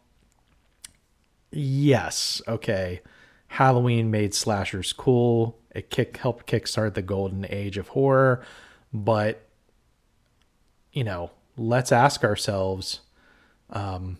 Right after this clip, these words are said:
maybe, you know what, I'm gonna hold off for next week. Let's talk about where does the Friday the thirteenth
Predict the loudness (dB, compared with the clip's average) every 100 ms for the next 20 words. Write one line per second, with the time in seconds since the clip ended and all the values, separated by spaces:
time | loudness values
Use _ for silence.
0 | _ -4 -2 -2 0 0 -2 -2 -2 0
1 | 4 6 6 4 -2 -2 -4 -6 -4 -2
2 | -4 0 4 6 4 0 0 -2 -4 -2
3 | 2 4 2 0 -4 -6 -2 -2 -2 -6
4 | -8 -8 -8 -10